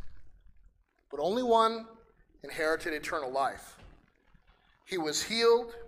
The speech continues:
given faith, and his faith saved him. In Christ, we have been cleansed and set free like a bird to soar in hopefulness and joy. Let us give thanks and praise to our God,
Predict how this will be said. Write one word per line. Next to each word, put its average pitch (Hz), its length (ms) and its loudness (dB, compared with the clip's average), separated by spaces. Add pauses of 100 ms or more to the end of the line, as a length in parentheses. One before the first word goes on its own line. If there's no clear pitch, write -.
(460)
given 196 240 2
faith, 160 580 0 (680)
and 135 100 -2
his 143 140 -2
faith 135 280 -4
saved - 420 -2
him. - 120 -16 (880)
In 208 140 6
Christ, 254 520 12
we 262 120 4
have 254 120 6
been 226 160 2
cleansed - 720 10 (720)
and 226 120 6
set 285 220 12
free 330 380 12 (1040)
like 165 140 2
a - 20 -4
bird 240 500 12 (1000)
to 160 80 -12
soar 226 640 12
in 180 120 0
hopefulness 196 840 2
and 151 160 -8
joy. 156 380 -2 (1160)
Let 208 140 12
us 233 160 12
give 226 160 0
thanks - 640 6
and 143 160 -8
praise 190 400 6
to 175 140 0
our 175 200 6
God, 147 340 2